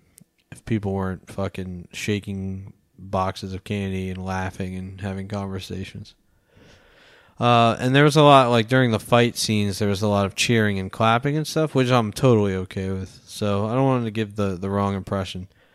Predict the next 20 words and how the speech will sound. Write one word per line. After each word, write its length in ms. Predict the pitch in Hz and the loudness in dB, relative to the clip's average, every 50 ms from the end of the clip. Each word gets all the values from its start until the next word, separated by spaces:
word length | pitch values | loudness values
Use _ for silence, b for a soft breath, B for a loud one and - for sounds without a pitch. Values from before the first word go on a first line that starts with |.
| _ _ _ | _ _ _
If 100 | - 117 | -12 -6
people 240 | - 165 160 160 156 | 0 0 2 4 6
are, 220 | 151 131 120 113 - | 6 6 4 2 0
like, 400 | - 117 110 104 98 - - 117 | 0 0 0 0 -2 -4 -10 -2
going 300 | 110 120 120 127 120 113 | 2 4 6 6 6 4
wild 500 | 104 101 104 104 110 113 120 127 131 127 | 4 4 4 6 6 6 6 4 4 2
over 280 | 117 104 110 107 110 110 | 2 2 2 2 2 0
some 180 | - - 101 98 | -2 -4 -8 -4
crazy 380 | - - 113 113 110 107 110 | 0 2 2 2 2 0 -4
shit 240 | 104 - - 113 104 | -4 -2 -2 -2 -2
that's 160 | 104 101 - | -4 -4 -4
happening 340 | - 104 107 110 113 113 104 | -2 -2 -2 -2 -2 -2 -4
in 60 | 104 | -4
the 80 | 98 98 | -4 -2
movie, 300 | 98 101 104 113 135 135 | -2 0 0 0 0 -2
that 180 | 117 110 110 | 0 -2 0
really 260 | 107 117 120 117 113 107 | 0 0 2 2 2 0
doesn't 260 | 101 98 95 95 92 | 0 -2 -4 -6 -8
bother 320 | 95 92 90 92 92 92 90 | -8 -8 -6 -8 -8 -10 -12
me. 180 | 90 92 98 | -12 -14 -16